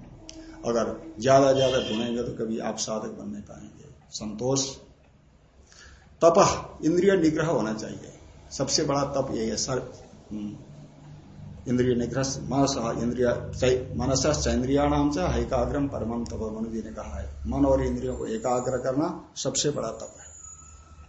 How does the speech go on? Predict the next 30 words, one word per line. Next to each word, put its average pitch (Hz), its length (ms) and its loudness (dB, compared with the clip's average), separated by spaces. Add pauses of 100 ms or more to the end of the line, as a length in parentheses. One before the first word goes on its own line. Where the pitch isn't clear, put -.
(920)
बाकी 123 260 0
कृष्ण 143 320 -2
चांद्रायण 135 600 4
आदि 156 200 2
तप 147 220 0
है, 120 300 0
वो, 127 360 -4 (120)
वो 147 120 4
तो 156 120 2
बाहरी 131 440 4
तप 123 240 2
है, - 1040 2
मुख्य 143 240 4
तप 117 260 -2
ये 107 120 -4
है - 200 -12 (480)
तप। - 200 -8 (800)
स्वाध्याय, 151 960 12 (960)
प्रतिदिन 214 480 4
कोई 190 140 8
ना 190 80 4
कोई 196 100 4
स्वाध्याय, 160 440 4
अपनी 147 200 0
शाखा 160 420 4
की 170 60 2
सा-, 135 260 2
स्वाध्याय 147 460 0
होना 113 180 -2
चाहिए, 107 500 -4